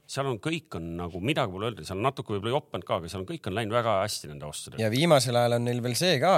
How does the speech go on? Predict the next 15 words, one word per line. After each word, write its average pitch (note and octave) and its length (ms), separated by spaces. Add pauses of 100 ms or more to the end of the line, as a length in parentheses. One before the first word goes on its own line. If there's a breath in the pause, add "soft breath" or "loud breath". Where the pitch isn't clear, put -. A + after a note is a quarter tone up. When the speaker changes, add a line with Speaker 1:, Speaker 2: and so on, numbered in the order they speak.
(120)
Speaker 2:
et G2 120
see G#2+ 540
Saint-Maximin C3 840
on G#2 80
ju G#2 60
vigane G2+ 400
olnud, D#2+ 260
neil G2 220
on F2+ 100
veel G2+ 80
sealt C3 240
ka D#3+ 140
oodata F#2+ 420
abi, E2 180
noh. C3 120